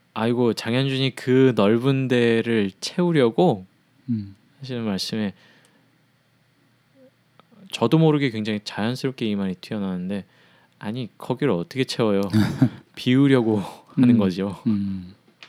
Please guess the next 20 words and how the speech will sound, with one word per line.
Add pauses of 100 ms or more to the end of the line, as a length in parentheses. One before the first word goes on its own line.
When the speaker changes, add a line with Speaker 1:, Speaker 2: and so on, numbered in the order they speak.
(400)
Speaker 2:
그
궁금했어요.
그래서 (300)
평상시 (380)
하던, (120)
또 (280)
지금까지
해오던
걸
보면
Speaker 1:
네,
Speaker 2:
이렇게
Speaker 1:
굉장히
Speaker 2:
큰
Speaker 1:
소규모
Speaker 2:
데를,
Speaker 1:
작업을
많이
Speaker 2:
네.
Speaker 1:
했었고